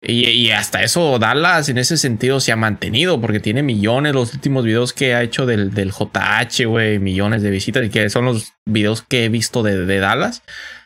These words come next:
Y pues sí, tiene su, su, sus cosillas, ¿no? Por ejemplo, tratar de... o sea, por ahí pone, por ejemplo, eh, menciona al J H y a sus fans, y, y pone ahí en el video unos simios, güey, así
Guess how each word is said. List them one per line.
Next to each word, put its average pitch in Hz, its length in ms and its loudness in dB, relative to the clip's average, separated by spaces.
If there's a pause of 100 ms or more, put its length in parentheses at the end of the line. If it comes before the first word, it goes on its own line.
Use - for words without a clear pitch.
(200)
Y 208 60 -8
pues - 160 0
sí, - 380 -2
tiene 262 300 -2
su, 208 300 0
su, 165 220 0
sus 156 260 -2
cosillas, 196 600 0
¿no? 226 260 0
Por 190 180 0
ejemplo, 160 440 -4
tratar 147 440 0
de... 147 460 0 (380)
o - 40 -6
sea, 156 140 0
por 160 140 0
ahí 143 120 2
pone, 147 960 2
por 117 140 0
ejemplo, 131 840 0 (500)
eh, 113 220 0
menciona 120 400 2
al 131 40 0
J 123 540 2
H 131 240 0
y 117 80 2
a 110 60 0
sus 113 240 -2
fans, 131 500 2
y, 107 300 0
y 110 80 -2
pone 117 240 0
ahí 117 100 0
en 120 100 0
el 113 80 0
video 107 300 2
unos 110 380 0
simios, 110 480 2
güey, 98 220 0
así 95 300 -4